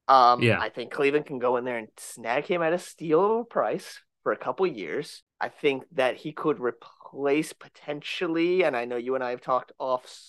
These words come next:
Speaker 1: off air about this, kind of replace that Josh Bell experiment that hasn't totally been working out in Cleveland yet. Um,
Speaker 2: Huh.
Speaker 1: granted, we could see. It might change. But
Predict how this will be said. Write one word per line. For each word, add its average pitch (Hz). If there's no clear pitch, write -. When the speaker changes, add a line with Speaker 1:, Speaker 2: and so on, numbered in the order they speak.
Speaker 1:
off 127
air 131
about 131
this, 139
kind 139
of 127
replace 120
that 151
Josh 147
Bell 156
experiment 170
that 135
hasn't 127
totally 151
been 175
working 185
out 196
in 214
Cleveland 226
yet. 269
Um, 139
Speaker 2:
Huh. 151
Speaker 1:
granted, 117
we 117
could 196
see. 156
It 95
might 123
change. 104
But 151